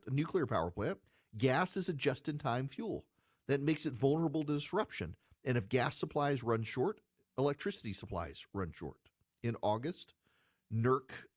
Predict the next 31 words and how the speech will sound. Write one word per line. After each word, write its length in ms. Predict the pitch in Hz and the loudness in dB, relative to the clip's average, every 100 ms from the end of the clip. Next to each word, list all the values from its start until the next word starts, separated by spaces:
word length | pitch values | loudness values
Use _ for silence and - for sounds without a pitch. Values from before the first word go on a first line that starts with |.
| - | -8
again 380 | 104 107 160 | -2 2 2
warned 420 | 131 92 85 123 127 | 2 0 0 0 0
about 240 | 107 104 | 0 0
the 100 | 107 | 2
over-reliance 640 | 104 104 104 95 98 95 | 2 2 0 0 -2 -2
on 80 | 98 | -2
natural 320 | 95 87 - | -2 -2 -4
gas, 400 | 82 87 120 - - _ _ _ | -4 -4 -4 -8 -18 _ _ _
saying 280 | - 117 110 | 0 0 2
gas 400 | 113 113 113 160 | 2 2 0 -2
and 80 | |
electricity 500 | 143 143 - 123 117 | -2 -2 -4 -6 -4
markets 400 | 107 98 101 147 | -2 -2 -2 -6
are 80 | - | -6
significantly 680 | 104 110 104 104 117 117 104 | -8 -8 -6 -4 -4 -4 -2
out 120 | 92 | -2
of 120 | 98 | -4
synchronism. 760 | - 110 95 110 139 107 78 87 _ _ _ _ _ _ _ | -8 -10 -6 -4 -4 -6 -10 -14 _ _ _ _ _ _ _
It 120 | 110 | -6
continued 720 | - 107 - - 214 143 98 | -4 -4 -4 -4 0 0 0
saying 320 | - 95 104 | -2 -2 0
natural 340 | 117 107 110 143 | 0 -2 -2 -4
gas 360 | 123 98 90 | -2 -2 -2
access 500 | 98 87 - 92 131 - _ _ | -4 -6 -4 -4 -4 -10 _ _
is 160 | - 110 | -4 -2
further 400 | - 107 117 170 | 0 0 0 -2
challenged 680 | - 117 80 82 131 143 92 | -2 -2 -2 -4 -4 -4 -2
by 260 | 98 98 101 - | 0 0 -2 -4
multiple 600 | 113 107 110 - 143 156 | -2 2 0 0 -4 -4
priority 480 | - 151 135 110 120 | -4 -4 0 0 -2
uses, 480 | 123 85 - 135 | -4 -4 -4 -8